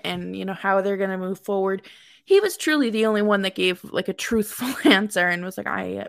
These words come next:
feel awful that this happened," and whatnot.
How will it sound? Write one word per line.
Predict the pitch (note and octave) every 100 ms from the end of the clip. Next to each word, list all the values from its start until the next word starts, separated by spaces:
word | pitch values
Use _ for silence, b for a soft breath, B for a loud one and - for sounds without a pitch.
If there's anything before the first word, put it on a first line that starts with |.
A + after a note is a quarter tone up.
| _
feel | G3+ F#3+
awful | - G3+ G#3
that | G3 F#3+
this | G3+
happened," | - - - D#4+ D#4 D4+ B B B B -
and | G3 F#3+ F#3 F#3 F3+ - -
whatnot. | G3+ F#3+ - F#3 F3+ F3